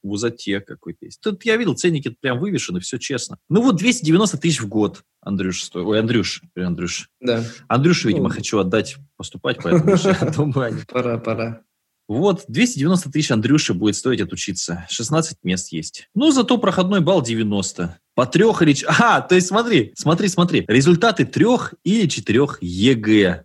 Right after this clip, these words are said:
Speaker 1: То есть с трех Е Г <laughs> тебе нужно набрать девяносто и двести девяносто тысяч заплатить, и добро пожаловать в команду. Я не представляю, то есть я вообще не готовился к Е Г, э, ни почему, кроме математики. И у меня что-то было с трех предметов, по-моему, сто шестьдесят.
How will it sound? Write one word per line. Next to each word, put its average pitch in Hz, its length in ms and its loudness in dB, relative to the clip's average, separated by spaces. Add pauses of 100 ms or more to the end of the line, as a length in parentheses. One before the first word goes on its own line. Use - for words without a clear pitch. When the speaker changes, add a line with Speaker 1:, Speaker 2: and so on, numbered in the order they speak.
Speaker 1:
То 110 80 2
есть - 240 -2
с - 80 -8
трех 165 300 4
Е 131 160 2
Г 208 320 0
<laughs> - 40 -10
тебе - 280 2
нужно 135 260 -2
набрать 135 320 2
девяносто 151 680 2
и - 180 -8
двести 143 320 0
девяносто 135 400 0
тысяч 165 220 0
заплатить, 135 440 -4
и 120 160 -6 (160)
добро 117 260 0
пожаловать 110 440 -2
в - 60 -20
команду. 85 360 -2 (180)
Я 127 100 4
не 160 60 6
представляю, 220 360 2
то 240 60 4
есть 226 140 2
я 147 120 4
вообще 196 260 0
не 165 100 4
готовился 127 520 0
к - 100 -18
Е 123 80 2
Г, 113 480 2
э, 95 420 0 (520)
ни 135 180 2
почему, 160 480 2
кроме 143 240 0
математики. 123 680 -2 (120)
И 117 60 -2
у 123 80 4
меня 196 160 4
что-то - 220 0
было 175 260 2
с - 100 -8
трех 180 300 0
предметов, 156 540 0
по-моему, 165 400 2
сто - 240 0
шестьдесят. 135 600 -2